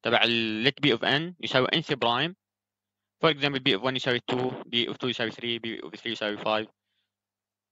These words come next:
يعني هو، يعني P of N الستيتمنت عندنا إيش؟ البرايم رقمه N. بدنا نثبت إنه البرايم رقمه N أكبر من N. أول إشي،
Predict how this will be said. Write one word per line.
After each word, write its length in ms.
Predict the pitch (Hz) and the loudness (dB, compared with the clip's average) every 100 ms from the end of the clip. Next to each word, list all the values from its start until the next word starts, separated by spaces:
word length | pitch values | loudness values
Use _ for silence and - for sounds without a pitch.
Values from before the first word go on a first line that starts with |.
| _ - | _ -6
يعني 260 | 117 135 147 | 0 0 2
هو، 460 | 160 160 151 - - | 4 4 4 0 -2
يعني 280 | - 113 | 2 4
P 160 | 156 180 | 4 4
of 20 | |
N 60 | 151 | 4
الستيتمنت 520 | 165 156 - 156 151 | 0 0 -2 -2 -2
عندنا 440 | 147 151 135 120 | -2 0 0 0
إيش؟ 220 | 147 - - _ _ _ | -2 -6 -10 _ _ _
البرايم 300 | 135 135 175 | 0 4 6
رقمه 440 | 170 156 151 80 98 | 6 2 2 0 -2
N. 60 | - _ _ _ _ _ _ - | -8 _ _ _ _ _ _ 2
بدنا 160 | 139 | 4
نثبت 240 | 175 156 - | 4 4 2
إنه 340 | 117 117 110 | 0 2 0
البرايم 360 | - 123 175 165 | 0 4 6 6
رقمه 340 | 160 156 175 | 4 2 2
N 60 | - | 2
أكبر 260 | - 139 | 4 2
من 220 | 113 76 | 2 -4
N. 20 | 87 _ _ _ _ _ _ _ _ _ _ _ _ _ _ _ _ - _ _ - - | -8 _ _ _ _ _ _ _ _ _ _ _ _ _ _ _ _ -20 _ _ -6 2
أول 200 | 185 165 | 2 4
إشي، 400 | - 151 160 | 2 2 0